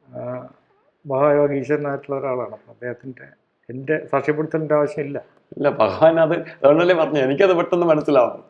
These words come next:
Speaker 2: ഭഗവാനെ വരാമെന്ന് പറഞ്ഞിട്ടുണ്ടെങ്കിൽ അത് വരും.
Speaker 1: ആ
Speaker 2: അദ്ദേഹം
Speaker 1: ബോധ്യം.
Speaker 2: നിറഞ്ഞ് കാണിച്ചു തന്നതാണ് ഞാൻ വന്നെന്ന്.
Speaker 1: ആ ബോധ്യം എന്ന് പറയുന്നത് അന്നും ഇന്നും, ആ, ബോധ്യം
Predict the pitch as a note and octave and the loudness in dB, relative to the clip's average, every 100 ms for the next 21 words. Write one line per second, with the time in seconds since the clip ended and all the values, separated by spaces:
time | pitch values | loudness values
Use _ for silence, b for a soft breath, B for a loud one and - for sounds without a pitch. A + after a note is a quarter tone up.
0 | _ A#2 G#2 C3 C#3+ C#3 C3 D3 D3+ D3 | _ -16 -2 -2 0 0 2 2 2 0
1 | D#3+ D3+ D3+ D#3 D#3 C#3+ C3+ A2+ - _ | -2 -4 -4 -2 -2 0 0 -2 -6 _
2 | _ _ _ _ _ _ _ _ _ A#2 | _ _ _ _ _ _ _ _ _ -8
3 | A2+ A2+ B2 B2+ A#2+ B2+ B2 B2 - _ | -2 0 0 0 0 0 -2 -6 -12 _
4 | _ A2+ A2 B2 A#2 G#2+ G2 G2 G#2+ G#2 | _ -10 -6 -6 -4 -6 -6 -6 -6 -6
5 | G#2 G2+ F#2 _ _ B2+ B2+ B2+ B2+ C#3+ | -8 -10 -14 _ _ -12 -6 -6 -2 -2
6 | C3+ C3 C3 C#3 C3+ C3 D#3 G3 _ C3+ | -2 -4 -4 -4 -6 -8 -12 -14 _ -18
7 | D3 C#3+ _ _ _ _ _ _ _ _ | -14 -16 _ _ _ _ _ _ _ _
8 | _ _ C#3 C3 B2+ _ _ _ _ _ | _ _ -20 -20 -20 _ _ _ _ _
9 | _ _ D3+ C#3 C3+ D3+ | _ _ -4 -2 0 -2